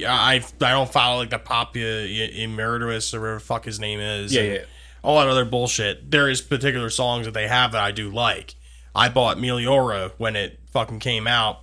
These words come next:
Speaker 1: and it got nominated for a Grammy 'cause I, I heard that song fucking Cerise and I was like, "This is actually a really good fucking song."
Speaker 2: Yeah.
Speaker 1: I saw them when they played M M R B Q. I think they're a pretty good band.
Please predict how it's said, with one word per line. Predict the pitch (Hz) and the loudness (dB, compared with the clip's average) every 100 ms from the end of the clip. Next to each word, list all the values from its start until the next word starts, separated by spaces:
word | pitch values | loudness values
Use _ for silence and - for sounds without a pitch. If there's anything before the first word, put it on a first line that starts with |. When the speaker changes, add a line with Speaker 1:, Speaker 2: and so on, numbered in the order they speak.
| - | -8
Speaker 1:
and | 110 107 101 | -4 -2 -4
it | 101 | -2
got | 95 | -2
nominated | 107 107 107 104 98 | 0 0 0 -2 -2
for | 110 101 | -2 -4
a | |
Grammy | 104 131 117 101 87 87 | 0 2 2 0 -8 -10
'cause | - 120 | -4 -2
I, | 110 104 104 | 0 -2 -2
I | - 113 | -2 0
heard | 117 | 0
that | 113 107 | -2 -4
song | - 110 110 | -2 -4 -4
fucking | 123 117 110 | -4 -4 -4
Cerise | - 117 117 110 | -4 -4 -4 -4
and | |
I | 104 | -6
was | |
like, | 104 - | -10 -12
"This | - | -10
is | - | -10
actually | - 98 | -10 -12
a | 98 | -12
really | 110 | -12
good | 101 | -14
fucking | - 117 - 104 | -10 -10 -6 -4
song." | 151 180 - - | 0 0 -2 -4
Speaker 2:
Yeah. | 117 92 - - - | -4 -4 -10 -20 -12
Speaker 1:
I | - 123 | 2 2
saw | 120 151 131 | 6 6 6
them | 127 127 | 4 2
when | 123 | 0
they | |
played | 113 135 123 | 2 2 2
M | 117 | 0
M | 113 | 0
R | 113 101 | 0 0
B | 101 | -4
Q. | - 90 - - - - - - | -10 -10 -12 -20 -20 -20 -20 -2
I | 123 160 | 4 6
think | 180 | 6
they're | 175 | 4
a | 147 | 4
pretty | 160 147 | 4 6
good | 147 131 | 4 6
band. | 143 147 151 151 | 6 6 4 0